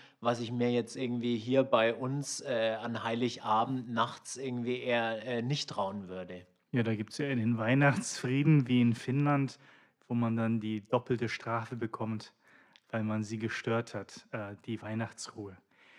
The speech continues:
Speaker 2: Ich schalte mal noch um auf James, auch ein bisschen Musik am Anfang, einfach um ein Gespür dafür zu bekommen, dass es nicht nur Stille Nacht, Heilige Nacht gibt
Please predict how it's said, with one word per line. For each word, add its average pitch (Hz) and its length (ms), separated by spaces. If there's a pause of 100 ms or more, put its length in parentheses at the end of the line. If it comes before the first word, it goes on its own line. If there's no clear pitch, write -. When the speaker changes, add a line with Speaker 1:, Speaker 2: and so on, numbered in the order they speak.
(440)
Speaker 2:
Ich 139 420
schalte 202 380
mal 196 80
noch 147 160
um 208 200
auf 156 380
James, 196 720 (120)
auch 156 240
ein 147 120
bisschen 147 460
Musik 131 520
am 175 180
Anfang, 165 640
einfach 139 480
um 135 560 (480)
ein 120 80
Gespür 165 540
dafür 175 340
zu - 220
bekommen, 143 500
dass 127 240
es 127 220
nicht 175 340
nur 120 400
Stille 113 320
Nacht, 113 400
Heilige 107 300
Nacht 123 340
gibt - 340